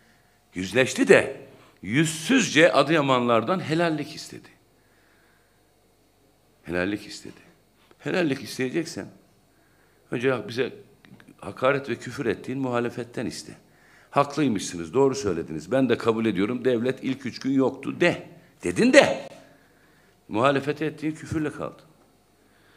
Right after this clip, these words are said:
Ölenlerden helallik istenmez. Erdoğan bunu çok iyi bilir. Ölen için din görevlisi namazda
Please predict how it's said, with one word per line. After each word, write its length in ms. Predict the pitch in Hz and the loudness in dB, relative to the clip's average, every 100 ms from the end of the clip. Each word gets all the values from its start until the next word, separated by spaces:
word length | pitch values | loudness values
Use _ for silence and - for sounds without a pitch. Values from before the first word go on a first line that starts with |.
| _ _ _ _ - - _ _ _ - - _ _ _ _ - | _ _ _ _ -20 -20 _ _ _ -20 -20 _ _ _ _ 0
Ölenlerden 640 | 143 170 170 160 147 156 | 2 2 2 2 2 -2
helallik 440 | 139 143 139 139 139 | -2 -2 -2 -4 -8
istenmez. 500 | - 131 123 104 104 | -8 -6 -4 -4 -4
Erdoğan 400 | 110 107 117 110 | -6 -6 -6 -6
bunu 140 | 110 | -8
çok 280 | - 107 82 | -10 -14 -12
iyi 140 | 73 | -14
bilir. 320 | - - - - _ _ _ _ _ _ _ _ _ _ - | -14 -18 -20 -20 _ _ _ _ _ _ _ _ _ _ 0
Ölen 260 | 131 190 | 2 2
için 380 | 170 - 107 85 - - _ _ _ _ _ _ - | 0 -2 -4 -6 -14 -20 _ _ _ _ _ _ -2
din 180 | 160 170 | 0 2
görevlisi 760 | 131 117 107 98 95 151 208 - - _ _ - - - _ _ _ _ - | 2 4 2 0 -4 -4 -6 -10 -20 _ _ -20 -20 -20 _ _ _ _ -2
namazda 800 | 127 151 147 143 - 175 180 | 0 4 4 4 0 -2 -4